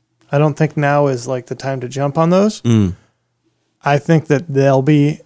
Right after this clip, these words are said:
Speaker 1: as available in a month as they are now. But what I don't think, I don't know that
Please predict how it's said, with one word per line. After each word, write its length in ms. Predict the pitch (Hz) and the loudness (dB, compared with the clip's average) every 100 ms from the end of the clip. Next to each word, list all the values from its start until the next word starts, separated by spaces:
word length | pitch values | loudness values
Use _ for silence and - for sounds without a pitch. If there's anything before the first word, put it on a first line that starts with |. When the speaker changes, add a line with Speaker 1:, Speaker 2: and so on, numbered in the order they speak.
| _ _ _ - | _ _ _ -6
Speaker 1:
as 280 | 156 165 156 | 2 2 4
available 760 | 151 160 151 143 147 143 - _ _ _ _ - | 4 4 4 2 2 2 -2 _ _ _ _ -4
in 140 | 165 | 0
a 60 | 135 | 0
month 440 | 123 135 190 - _ _ _ | 0 0 -2 -6 _ _ _
as 160 | 147 131 | -6 -4
they 140 | 143 | -2
are 180 | 131 123 | 0 -2
now. 360 | 120 127 165 190 _ _ _ _ _ _ _ _ - | -2 0 0 -2 _ _ _ _ _ _ _ _ -16
But 320 | 127 143 139 | -4 -2 0
what 140 | 143 139 | 0 0
I 100 | 131 | 0
don't 340 | 151 175 170 | 2 2 0
think, 400 | - 151 139 - _ _ _ _ _ _ _ _ _ _ _ _ _ _ _ | -2 -2 -4 -10 _ _ _ _ _ _ _ _ _ _ _ _ _ _ _
I 100 | 147 | -8
don't 320 | 151 196 214 | -2 0 2
know 440 | 208 185 107 - - _ _ | 2 2 0 -10 -20 _ _
that 600 | 156 120 147 127 131 131 | -14 -2 0 0 -2 -4